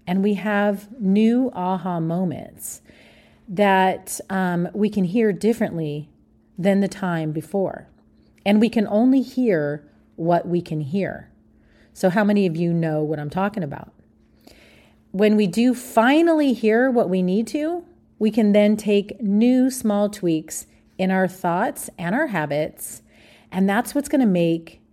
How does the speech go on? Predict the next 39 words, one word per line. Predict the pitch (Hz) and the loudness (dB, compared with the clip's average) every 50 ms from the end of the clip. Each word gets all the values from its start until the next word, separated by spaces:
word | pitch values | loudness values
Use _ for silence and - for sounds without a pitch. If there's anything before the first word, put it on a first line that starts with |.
| _ _ _ _ _ _ _ | _ _ _ _ _ _ _
and | - 180 180 170 | -6 -4 -4 -4
create | - - - 180 165 165 160 160 156 | -4 -6 -4 -2 0 0 0 0 -2
lasting | - 170 165 156 147 151 147 - - - 156 147 143 147 156 165 196 - _ | -4 -4 -4 -4 -4 -6 -8 -10 -8 -8 -8 -6 -6 -8 -10 -12 -16 -20 _
shifts | - - - - - 202 196 196 - - - | -20 -16 -12 -6 -4 -2 -2 -4 -6 -10 -10
and | - 165 156 | -10 -10 -8
change | - - 156 143 143 135 - | -8 -8 -8 -8 -8 -10 -10
for | - 139 | -12 -12
ourselves. | 127 123 123 - - - - - - - - - _ _ _ _ _ _ _ _ _ _ _ _ _ _ _ _ _ _ | -12 -12 -12 -12 -14 -14 -14 -16 -16 -18 -18 -18 _ _ _ _ _ _ _ _ _ _ _ _ _ _ _ _ _ _
So, | - - 247 233 | 0 4 6 6
okay, | 226 247 214 180 | 6 6 6 6
let's | 180 196 240 254 - - - - - - - _ _ _ _ _ _ _ _ _ _ 175 | 6 4 2 2 0 -4 -6 -6 -8 -10 -14 _ _ _ _ _ _ _ _ _ _ -4
get | 160 208 196 | 0 0 2
into | 202 214 240 240 - 320 | 2 2 2 2 2 2
the | 339 339 | 2 2
work | 294 208 156 160 151 151 175 190 - | 2 2 2 0 0 0 -2 -4 -4
of | - 165 | -6 -6
this | 160 185 180 - | -4 -6 -6 -6
episode. | - 170 - - 156 - - 156 151 143 143 165 226 302 302 311 - - - _ _ _ _ _ _ _ _ _ _ _ _ _ _ | -8 -8 -6 -6 -8 -6 -4 -4 -4 -2 -2 -2 -2 -2 -4 -6 -8 -12 -18 _ _ _ _ _ _ _ _ _ _ _ _ _ _
Um, | - 190 185 175 175 175 170 175 180 165 - - - - | -4 -2 0 0 0 0 0 0 -2 -2 -4 -8 -12 -10
I | - 180 185 | -4 0 0
know | 196 226 220 190 185 202 117 113 | 2 2 2 0 0 -2 -2 -4
I | 170 170 | -4 -6
probably | 165 - 190 175 180 208 | -4 -4 -2 -2 -2 -2
have | 190 185 156 | -2 -2 -4
mentioned | 160 156 - - 208 208 | -4 -6 -4 -2 -2 -2
this | 240 - | -2 -4
before. | 277 - - 190 165 160 | -6 -4 -2 -2 -2 -2
I | 165 | -2
got | 170 165 165 | -4 -4 -4
a | |
little | 160 165 170 175 | -4 -4 -4 -2
bit | 175 165 | -2 -2
of, | 165 151 160 - _ _ | -4 -4 -6 -12 _ _
I | - 165 165 | -8 -6 -6
have | 156 147 - - 262 254 240 202 170 160 170 180 - | -6 -6 -6 -4 -2 0 2 2 2 2 0 -2 -6
conversation | - - 175 165 165 160 160 - 160 156 156 - 156 156 - | -6 -6 -4 -4 -4 -6 -4 -4 -6 -6 -6 -8 -10 -12 -10
A | - 151 156 143 | -8 -8 -8 -8
D | 139 135 131 | -8 -10 -8
D. | 147 202 269 285 262 254 254 254 | -6 -4 -4 -2 -2 -2 -4 -4